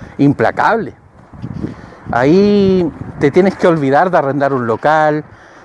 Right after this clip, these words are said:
te tienes que olvidar de contratar personas a veces, te tienes que olvidar de, de muchas cosas que incluso hasta temas tan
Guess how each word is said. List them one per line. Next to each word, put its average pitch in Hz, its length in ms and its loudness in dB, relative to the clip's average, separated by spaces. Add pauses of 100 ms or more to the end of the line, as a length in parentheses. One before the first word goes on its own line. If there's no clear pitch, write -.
te 139 120 0
tienes 165 260 2
que - 160 0
olvidar 147 680 0
de 147 120 -4
contratar 131 540 -2
personas 170 600 0
a 120 80 2
veces, 123 400 0 (1040)
te 147 120 2
tienes 175 260 2
que - 140 0
olvidar 160 560 2
de, 151 440 0 (1000)
de 160 100 4
muchas 269 280 2
cosas - 360 0
que 214 600 4 (920)
incluso 156 600 4 (1300)
hasta 160 800 -2 (120)
temas 185 260 -2 (100)
tan 175 760 0